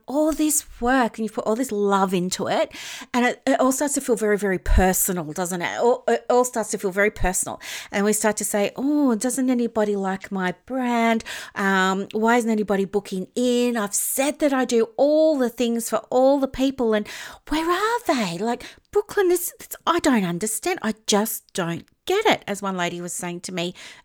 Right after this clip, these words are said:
earlier today. She was saying, "I just don't get it." And then we had a look at her website and we had a look at her Facebook business page. And yeah, they weren't, they weren't,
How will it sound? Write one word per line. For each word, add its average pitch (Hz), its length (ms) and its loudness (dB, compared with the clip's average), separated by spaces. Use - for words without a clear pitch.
earlier 247 280 8
today. - 300 -4
She - 200 -2
was 190 140 -2
saying, 170 340 -4
"I 175 240 -6
just 233 300 0
don't 208 340 -6
get 190 140 0
it." - 160 -4
And 220 80 -2
then 233 80 4
we 254 60 4
had 254 260 8
a - 40 4
look 247 400 4
at 196 280 2
her 190 440 -2
website 359 460 -4
and 185 420 -2
we 180 80 -8
had 175 180 -4
a 170 40 -8
look 170 160 -10
at - 80 -10
her 170 260 -4
Facebook - 340 -6
business 294 280 -4
page. 349 420 0
And 262 560 4
yeah, 359 540 0
they 320 180 4
weren't, 247 500 2
they 277 120 2
weren't, 330 580 2